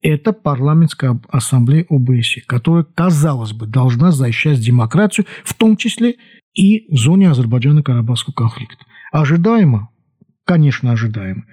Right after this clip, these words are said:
Потому что вот, например, Европа за первый квартал нынешнего года, э, импортировала азербайджанского газа на сумму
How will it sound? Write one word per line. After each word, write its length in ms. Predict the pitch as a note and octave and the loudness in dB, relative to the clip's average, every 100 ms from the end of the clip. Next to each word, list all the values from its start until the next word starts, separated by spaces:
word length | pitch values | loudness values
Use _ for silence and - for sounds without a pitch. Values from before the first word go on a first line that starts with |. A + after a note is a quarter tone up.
| - - | -14 -6
Потому 340 | D#3+ D3+ D#3 | -4 0 0
что 200 | - C#3 | 0 -4
вот, 200 | B2+ - | -4 0
например, 560 | G3 F#3+ F3+ C#3 A#2+ - | 0 0 2 2 0 -2
Европа 560 | D#3+ D3+ D3+ G3 G#3+ G#3+ - - | 0 0 0 -2 -2 -4 -6 -6
за 180 | C#3 E3 | -2 -2
первый 320 | F#3+ D#3+ C#3+ | 0 0 0
квартал 480 | C#3 C3+ B2+ C#3 A#2 | -2 -2 -2 -4 0
нынешнего 500 | D3+ C#3 - C3+ C3+ | 2 2 0 0 2
года, 280 | F#3+ F3+ F3 - - - - - - - | 2 0 -2 -6 -20 -20 -20 -20 -20 -6
э, 200 | C#3 C3+ C3+ | -2 0 2
импортировала 800 | F3+ F3+ F3 - F3 C#3+ C3 C3 | 2 2 -2 0 0 2 2 0
азербайджанского 680 | C#3 C3+ C#3 D3+ - C3+ C3 | 0 0 0 -2 -2 -2 0
газа 260 | F3+ E3+ | 2 2
на 160 | D3 C#3 | 2 2
сумму 580 | - F#3 F3+ F3 E3+ | 0 2 4 4 0